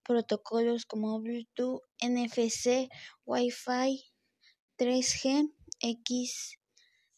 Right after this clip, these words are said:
diez, etcétera, que puede funcionar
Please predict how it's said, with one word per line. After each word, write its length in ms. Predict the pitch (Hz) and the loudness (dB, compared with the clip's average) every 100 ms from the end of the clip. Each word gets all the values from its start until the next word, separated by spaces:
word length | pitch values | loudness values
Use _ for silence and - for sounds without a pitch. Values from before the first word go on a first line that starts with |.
| - | -14
diez, 500 | 208 240 262 294 - - | -4 0 2 0 -6 -4
etcétera, 760 | 220 - 240 233 220 214 202 - - - | -2 0 -2 0 0 0 -4 -12 -10 0
que 140 | 220 | 0
puede 340 | 226 240 247 | 2 2 2
funcionar 840 | 269 277 240 226 226 214 220 240 | 0 0 0 0 -2 -2 0 -2